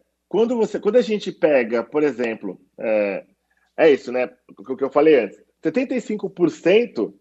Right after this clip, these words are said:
de, dos brasileiros, e aqui é lógico, você vai ter pessoas negras, pessoas negras que não consideram suas práticas racistas porque elas são alvo dessas violências. Mas uma grande parte da população,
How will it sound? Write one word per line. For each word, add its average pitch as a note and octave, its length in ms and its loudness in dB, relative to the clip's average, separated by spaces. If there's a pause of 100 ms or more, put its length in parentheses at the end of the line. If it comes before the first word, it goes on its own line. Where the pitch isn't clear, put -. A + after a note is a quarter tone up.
(640)
de, C3 300 -2
dos C#3 420 2
brasileiros, D3+ 640 4
e C#3+ 40 6
aqui D3 200 2
é - 20 4
lógico, D3+ 300 2
você B2 180 -6
vai C3 100 -2
ter B2+ 140 -8
pessoas C3 400 -6
negras, C#3+ 340 -6 (800)
pessoas D#3 240 -2
negras C#3 200 0
que E3 60 -10
não F#3 60 -8
consideram C#3+ 460 -2
suas D3+ 160 -6
práticas C3+ 340 -4
racistas D3 320 -12
porque - 160 -12
elas F3+ 140 -6
são G3+ 180 0
alvo D3 320 4
dessas D#3+ 260 -6
violências. E3 480 -4 (460)
Mas E3+ 320 0
uma G#3 240 -2
grande C#3+ 380 0
parte C3 360 -2
da C3+ 120 -2
população, C#3 560 -4